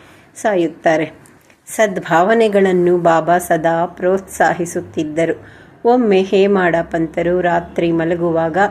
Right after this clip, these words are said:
"ನಾಳೆ ಗುರುವಾರ, ಶ್ರೀರಾಮ ಸ್ಮರಣೆಯಲ್ಲಿ ಕಳೆಯಬೇಕು" ಎಂದುಕೊಂಡು ಮಲಗಿದರು. ಮಾರನೆಯ ದಿನ ಬೆಳಿಗ್ಗೆ ಶ್ರೀರಾಮನಾಮವು ಅವರ ಬಾಯಿಯಿಂದ ತಂತಾನೇ ಹೊರಬರುತ್ತಿತ್ತು. ಸಂತಸದಿಂದ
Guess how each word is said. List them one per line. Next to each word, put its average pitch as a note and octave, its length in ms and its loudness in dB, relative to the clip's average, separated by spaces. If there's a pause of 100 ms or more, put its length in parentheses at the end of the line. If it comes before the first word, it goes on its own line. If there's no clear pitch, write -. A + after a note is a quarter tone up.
(400)
"ನಾಳೆ A3 400 4
ಗುರುವಾರ, F3+ 540 4 (240)
ಶ್ರೀರಾಮ G3 640 2
ಸ್ಮರಣೆಯಲ್ಲಿ F3+ 840 0
ಕಳೆಯಬೇಕು" E3+ 840 0
ಎಂದುಕೊಂಡು D#3+ 600 -6
ಮಲಗಿದರು. E3+ 600 -4 (480)
ಮಾರನೆಯ B3 520 2
ದಿನ G3 300 2
ಬೆಳಿಗ್ಗೆ E3+ 680 2 (800)
ಶ್ರೀರಾಮನಾಮವು F#3 1120 2
ಅವರ F3 380 0
ಬಾಯಿಯಿಂದ F3 680 0 (100)
ತಂತಾನೇ G3 720 -2
ಹೊರಬರುತ್ತಿತ್ತು. E3+ 960 -4 (640)
ಸಂತಸದಿಂದ G3+ 920 0